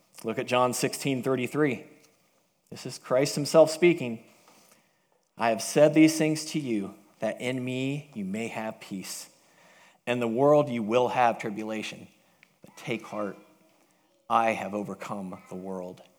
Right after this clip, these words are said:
He says that in him you may have peace. Note that he doesn't give them a self-help book listing the twelve steps to peace within. He points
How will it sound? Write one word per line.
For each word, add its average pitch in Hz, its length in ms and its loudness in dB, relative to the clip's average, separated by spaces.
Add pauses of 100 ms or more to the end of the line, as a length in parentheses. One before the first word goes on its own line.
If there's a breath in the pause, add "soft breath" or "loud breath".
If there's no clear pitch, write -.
(1120)
He 120 100 -8
says 127 420 -2
that 107 440 -4
in 165 480 0 (140)
him 117 640 2 (560)
you 127 140 -6
may 123 200 0
have 110 300 -4
peace. 101 440 -8 (260 loud breath)
Note 170 300 6
that 220 100 6
he 214 140 4
doesn't 196 300 4
give 180 140 6
them 170 140 2
a 156 60 2
self-help 147 760 2
book 123 240 0
listing 131 300 -4
the 117 80 -6
twelve 135 380 4
steps - 440 -2
to - 100 -12
peace - 360 -10
within. 95 420 -10 (800 soft breath)
He 170 140 2
points 170 720 0